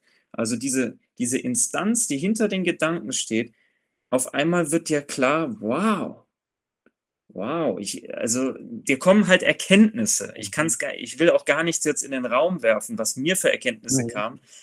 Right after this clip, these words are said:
Speaker 1: Sie kamen für jemand anders, anders. Aber Fakt ist, wir alle haben ein Stück mehr von der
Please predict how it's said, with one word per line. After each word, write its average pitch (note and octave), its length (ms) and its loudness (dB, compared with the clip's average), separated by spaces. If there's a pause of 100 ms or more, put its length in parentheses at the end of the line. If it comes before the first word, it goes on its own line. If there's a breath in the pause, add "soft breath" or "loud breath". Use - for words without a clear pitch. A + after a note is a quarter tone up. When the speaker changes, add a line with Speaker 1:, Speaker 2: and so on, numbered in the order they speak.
(160 soft breath)
Speaker 1:
Sie A2 140 -8
kamen B2 220 0
für B2 140 0
jemand A2 300 2
anders, B2 320 0
anders. - 1000 -2 (440 soft breath)
Aber C3 220 0
Fakt - 440 0
ist, - 240 -2
wir C3+ 200 -4
alle F3+ 320 4
haben E3 300 -2
ein C3 100 -6
Stück - 460 -6 (460)
mehr C#3+ 400 2
von D#3 220 -4
der B2+ 220 2